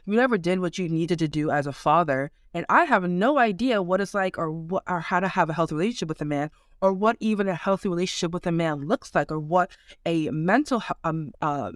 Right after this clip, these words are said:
mentally healthy man looks like." So I decided that my dad was the entire reason why I was going through what I was going through. And I told him that.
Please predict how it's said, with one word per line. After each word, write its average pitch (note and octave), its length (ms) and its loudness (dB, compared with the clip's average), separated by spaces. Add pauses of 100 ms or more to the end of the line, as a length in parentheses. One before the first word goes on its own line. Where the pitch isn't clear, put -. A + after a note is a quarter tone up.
(380)
mentally G3 560 2
healthy D#3+ 640 0 (260)
man E3+ 600 0 (100)
looks G3 460 -2
like." - 320 -8
So G#3 140 -4
I G3+ 80 4
decided A3+ 520 2 (220)
that F3 180 2
my F3+ 120 2
dad F3 160 4
was E3+ 120 0
the E3+ 80 -2
entire E3 440 0
reason D#3+ 200 0
why D3+ 160 4
I D3+ 40 2
was D3 100 -2
going D3+ 240 0
through D#3 120 -2
what D3+ 100 2
I D3 80 2
was D3 100 -2
going D#3 320 -2
through. A3 280 2 (640)
And G3+ 140 2
I F#3 80 2
told F3 180 2
him D3 100 -4
that. G#2+ 200 0